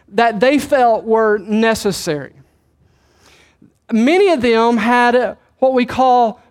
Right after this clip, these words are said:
personal convictions. Just say that, personal convictions, 'cause that's, we're gonna talk a lot about that this morning. They, they felt that, you know, "Yes, I choose to follow Jesus, and yes, this is right, I believe in him, but I just,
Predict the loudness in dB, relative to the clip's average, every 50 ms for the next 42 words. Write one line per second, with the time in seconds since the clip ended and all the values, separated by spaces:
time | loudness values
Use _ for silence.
0 | _ _ _ -2 0 0 0 0 -2 -2 -2 0 2 2 2 0 -2 -6 -14 _
1 | _ _ _ _ _ _ _ _ _ _ _ _ _ _ _ _ -4 -4 -2 0
2 | 0 0 -2 -2 -6 -10 -10 -10 -10 -10 -10 -12 -10 -8 -6 -6 -6 -4 -2 -2
3 | -2 0 -2 -2 -4 -4 -4 -4 -4 -4 -4 -4 -4 -4 -4 -6 -4 -2 -4 -4
4 | -6 -6 -8 -10 -10 -8 -8 -6 -4 -4 -4 -4 -6 -6 -6 -6 -4 -4 -6 -4
5 | -4 -6 -4 -2 -2 -2 0 -2 -2 -2 -2 -4 -4 -4 -4 -4 -4 -6 -8 -8
6 | -8 -8 -8 -10 -6 -4 -4 -4 -4 -6 -4 -2 -2 -2 -2 -6 -12 -20 -20 -20
7 | -8 -2 0 0 0 0 -2 0 0 2 2 0 0 0 0 0 0 0 -2 -2
8 | -2 0 0 0 0 0 0 0 0 0 -2 -2 -2 -4 -2 -2 -2 -2 -2 -4
9 | -2 0 0 2 2 2 0 -2 -2 -2 -2 0 0 0 -2 -2 -2 -4 -2 -2
10 | 0 0 -2 -2 -4 -4 -4 -4 -2 -4 -4 -2 0 0 2 2 0 0 0 0
11 | 0 0 0 0 0 0 0 0 0 0 0 0 0 0 0 0 -2 -2 -2 -4
12 | -8 -10